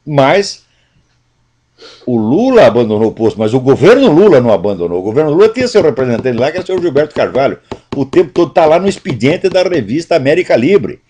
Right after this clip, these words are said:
Né? E até me lembro que teve, teve aque-, tive aquela discussão com o assessor do P T, o Giancarlo Suma, né? O homem via com a mentirinha, dizia, "Não, nós não temos mais nada a ver com isso, nós,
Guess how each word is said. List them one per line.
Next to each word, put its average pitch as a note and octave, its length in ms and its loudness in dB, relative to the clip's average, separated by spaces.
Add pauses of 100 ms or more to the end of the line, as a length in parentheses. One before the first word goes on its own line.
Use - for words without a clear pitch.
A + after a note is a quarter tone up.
(640)
Né? B2 180 0
E C#3+ 80 0
até D3 220 0
me F#3+ 120 -6
lembro E3+ 300 -2
que D3+ 120 -6 (200)
teve, A#2+ 340 -4 (640)
teve G2 680 -4
aque-, E2 260 -8
tive G#2+ 200 -4
aquela G2+ 220 2
discussão G#2+ 460 -6
com A2 140 -6
o - 20 -2
assessor G2+ 480 -4
do F#2 100 -4
P F2+ 180 -8
T, - 180 -6
o F2 300 -6
Giancarlo G2+ 460 -2
Suma, E3 500 -4 (880)
né? A2 240 -8
O B2 80 -8
homem D3+ 200 -2
via G3+ 140 0
com G#3 120 -2
a - 20 -2
mentirinha, E3 540 -6
dizia, F#3 120 -6
"Não, G#3+ 440 -2
nós C#3+ 180 -2
não E3+ 140 -10
temos F#3 180 -6
mais D3+ 100 -6
nada C#3 220 -2
a - 20 2
ver G2+ 200 -6
com E2+ 120 -12
isso, D#3 540 -6
nós, G#2 240 -6